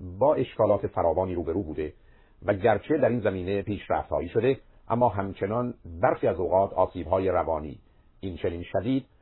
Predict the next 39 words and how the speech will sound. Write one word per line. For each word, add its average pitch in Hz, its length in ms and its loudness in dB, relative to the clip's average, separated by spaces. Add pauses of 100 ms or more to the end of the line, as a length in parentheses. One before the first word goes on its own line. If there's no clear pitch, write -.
(340)
مشکلات 110 580 2
فراوانی 104 540 2
رو 104 160 2
برای 82 320 0
فرد 107 300 0
در - 100 -4
طول 107 260 -4
زندگی 78 580 -8
به 101 80 0
وجود 101 320 -4
می‌اره. - 180 -20 (680)
آنچه 175 200 0
که 165 120 2
امروز 98 260 -2
می‌دانیم 92 300 0
این 101 120 -4
است - 160 -18 (400)
که - 100 0
روانشناس 117 600 2
باید 120 340 4 (120)
ارتباط 113 500 0
خوبی 90 500 -4 (420)
با 92 240 6
بیمار 107 440 2
خودش 113 220 0
برقرار 80 400 4
کنه 67 200 -12 (500)
و 98 60 0
مخصوصاً 117 440 -2 (180)
اعتماد 113 600 -2
و 110 120 -2
اطمینان 107 580 -4
او 104 140 -2
رو 104 80 2
کاملاً 85 420 -2 (360)
به 85 60 -2
خودش 85 340 -4
جلب 107 260 2
کنه 82 240 -4